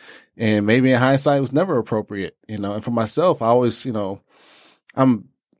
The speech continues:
I always love, uh, perfume or, or, you know, just a, a, the scent. And I always, always say, "Oh, somebody, well, you smell good." And now I was gonna tell one of my coworkers that I caught myself 'cause I said, "You know what? That might not be appropriate,"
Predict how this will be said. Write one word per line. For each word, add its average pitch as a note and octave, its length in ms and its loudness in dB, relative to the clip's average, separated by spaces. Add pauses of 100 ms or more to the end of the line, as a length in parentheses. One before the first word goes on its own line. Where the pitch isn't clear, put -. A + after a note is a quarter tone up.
(140)
I B2+ 60 4
always B2+ 220 4
love, A#2 320 0
uh, G#2 300 2 (400)
perfume A2+ 500 -4
or, G2 100 -4
or, G2+ 200 -6
you G#2 60 -4
know, G2 160 -6
just G#2 220 -10
a, G#2+ 100 -8 (100)
a, A2 60 -10
the G2 140 -18
scent. A#2+ 360 -2
And G#2+ 100 -2
I A2 60 4
always, A#2+ 220 2
always A#2+ 220 0
say, B2 100 0
"Oh, A#2+ 80 0
somebody, B2 260 -4
well, C3 80 -6
you D#3+ 80 -8
smell C#3 240 -4
good." A#2+ 440 -8 (580)
And B2+ 160 4
now C3+ 300 2 (100)
I B2 160 2
was C3 140 -2
gonna C#3 160 -2
tell E3 200 0
one D3 80 2
of C#3 60 0
my B2+ 120 2
coworkers F#3 500 0
that B2+ 200 2
I A2+ 120 4 (140)
caught - 220 2
myself B2 640 -4 (560)
'cause D#3 120 4
I C#3 40 2
said, C#3 140 -2
"You C3+ 60 -2
know D3 80 2
what? C#3+ 80 2
That C3+ 180 2
might C#3 280 0
not C3 280 0
be A2+ 320 -4 (680)
appropriate," A#2+ 760 -6